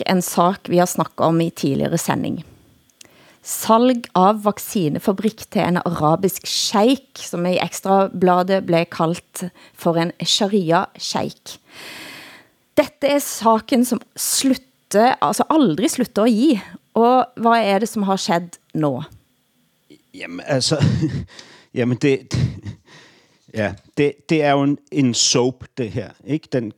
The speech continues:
Speaker 2: den kører uge for uge, og man, man tænker, får den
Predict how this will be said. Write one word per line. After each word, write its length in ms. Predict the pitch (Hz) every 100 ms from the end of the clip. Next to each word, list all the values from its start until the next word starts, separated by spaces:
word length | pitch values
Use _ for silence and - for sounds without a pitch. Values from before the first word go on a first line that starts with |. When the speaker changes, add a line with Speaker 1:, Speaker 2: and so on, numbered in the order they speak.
| _
Speaker 2:
den 160 | 127 120
kører 400 | - 131 139 147
uge 220 | 139 147
for 240 | - 143
uge, 420 | 139 123 127 147 -
og 140 | 120
man, 300 | 123 120 104 -
man 240 | 123 117
tænker, 340 | - 123 113 123
får 280 | - 135
den 260 | 127 147